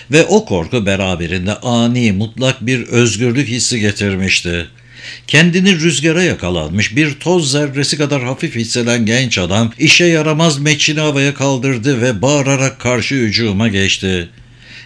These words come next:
"Gelin bakalım Ravel'le yüzleşin.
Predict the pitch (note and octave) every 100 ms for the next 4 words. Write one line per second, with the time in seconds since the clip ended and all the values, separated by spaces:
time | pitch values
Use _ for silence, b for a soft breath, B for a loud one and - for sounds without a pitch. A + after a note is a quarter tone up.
0 | B E2+ A2+ A#2+ B2 A#2 A2+ A#2+ A2+ G#2+
1 | A2 B2+ C3+ C3+ B2+ C3+ A#2+ C3+ A2+ A#2+
2 | B2+ B2 A2 F#2+